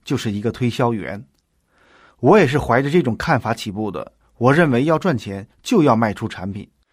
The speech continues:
如果这就是你的生意理念基础，那么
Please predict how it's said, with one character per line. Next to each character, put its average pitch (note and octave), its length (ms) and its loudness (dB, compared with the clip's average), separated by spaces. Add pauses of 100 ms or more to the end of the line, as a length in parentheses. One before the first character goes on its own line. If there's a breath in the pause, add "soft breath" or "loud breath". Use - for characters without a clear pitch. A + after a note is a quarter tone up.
(300)
如 A#3 260 4
果 A#3 140 4
这 A#3+ 160 0
就 G#3+ 140 2
是 F#3 120 -2
你 A#2+ 280 0
的 D#3 120 2
生 G#3 220 0
意 G#3 100 0
理 B2 200 -2
念 A2+ 200 0
基 D3+ 160 -6
础， F#2 240 -12 (260)
那 C3+ 140 2
么 A2+ 200 -2